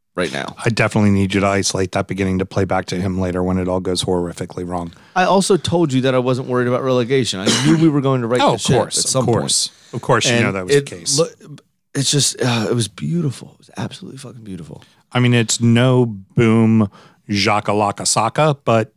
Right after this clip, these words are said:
Speaker 2: you know, it's still pretty good. So, Mel, yeah.
Speaker 1: I, I think what I closed the last segment with should be the show title, if that's what you're
Speaker 2: Well,
Speaker 1: getting
Speaker 2: no,
Speaker 1: at.
Speaker 2: I was just throwing your
Speaker 1: <laughs>
Speaker 2: little reference you made the last week and
Speaker 1: Yeah.
Speaker 2: just throwing it back at you there, killer.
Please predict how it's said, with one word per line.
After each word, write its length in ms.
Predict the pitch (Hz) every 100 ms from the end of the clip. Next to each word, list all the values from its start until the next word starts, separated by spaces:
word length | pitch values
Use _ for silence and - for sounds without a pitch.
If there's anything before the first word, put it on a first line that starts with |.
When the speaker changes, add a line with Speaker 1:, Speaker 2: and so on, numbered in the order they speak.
| _
Speaker 2:
you 100 | 185
know, 240 | 214 202 254
it's 180 | 233 -
still 180 | 190
pretty 300 | 147 120 98
good. 340 | 90 87 98 - _ _ _ - _ _ _ _ _
So, 220 | - 165
Mel, 420 | 147 262 170 170 - _ _ _ _ _ _ _ _ _ _ -
yeah. 320 | 185 233 117 92
Speaker 1:
I, 120 | 117
I 20 |
think 320 | 123 135 120 110
what 140 | 110
I 80 | 104
closed 360 | - 110 98 101
the 60 |
last 280 | 95 92 87
segment 320 | 85 85 82
with 180 | 90 85
should 180 | - 85
be 120 | 90
the 80 | 82
show 200 | - 85
title, 360 | - 85 85 82
if 80 | 82
that's 220 | 82 -
what 120 | -
you're 80 | 131
Speaker 2:
Well, 140 | 147
Speaker 1:
getting 120 | 139 175
Speaker 2:
no, 80 |
Speaker 1:
at. 140 | 127 117
Speaker 2:
I 40 |
was 160 | 123 117
just 140 | 123
throwing 400 | - 139 131 127
your 220 | 123 127
Speaker 1:
<laughs> 20 | 123
Speaker 2:
little 280 | 123 113
reference 460 | 113 120 127 107 -
you 60 | 110
made 260 | 107 101
the 80 | 104
last 400 | 107 143 135 -
week 320 | 101 92 -
and 100 | 101
Speaker 1:
Yeah. 280 | 107 101 87
Speaker 2:
just 240 | 76 143 -
throwing 220 | 147 123
it 60 |
back 220 | 127 120 131
at 220 | 170 170
you 60 |
there, 160 | 104 98
killer. 340 | - 95 -